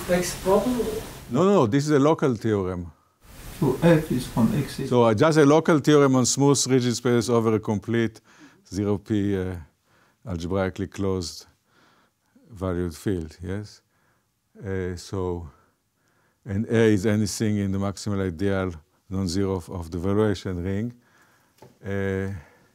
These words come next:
Speaker 2: so you can see that, uh, in fact, the dualities on chi and chi prime are related.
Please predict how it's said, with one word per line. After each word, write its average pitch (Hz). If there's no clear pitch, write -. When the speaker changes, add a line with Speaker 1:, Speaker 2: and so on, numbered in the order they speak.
Speaker 2:
so 98
you 98
can 117
see 151
that, 113
uh, 107
in 104
fact, 120
the 110
dualities 117
on 104
chi 131
and 110
chi 120
prime 131
are 110
related. 113